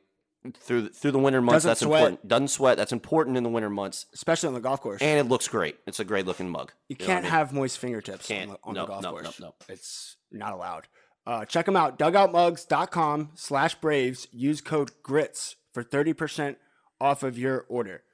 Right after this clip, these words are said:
Speaker 2: dugoutmugs dot com slash braves. Um, all right, Spencer, let's talk football. We can go, let's go college football. You
Speaker 1: Okay.
Speaker 2: wanna go college football?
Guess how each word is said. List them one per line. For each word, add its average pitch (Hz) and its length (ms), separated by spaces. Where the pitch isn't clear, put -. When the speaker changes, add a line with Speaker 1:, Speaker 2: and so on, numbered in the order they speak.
Speaker 2:
dugoutmugs 135 760
dot 123 240
com 104 400
slash 107 540
braves. 127 460
Um, 143 400
all 170 80
right, 170 100
Spencer, 165 540
let's 160 400
talk - 500
football. 135 460
We 147 160
can 147 760
go, 143 320
let's 156 120
go 226 160
college 156 300
football. 95 420
You - 60
Speaker 1:
Okay. 107 100
Speaker 2:
wanna 139 80
go 139 80
college 151 280
football? 208 360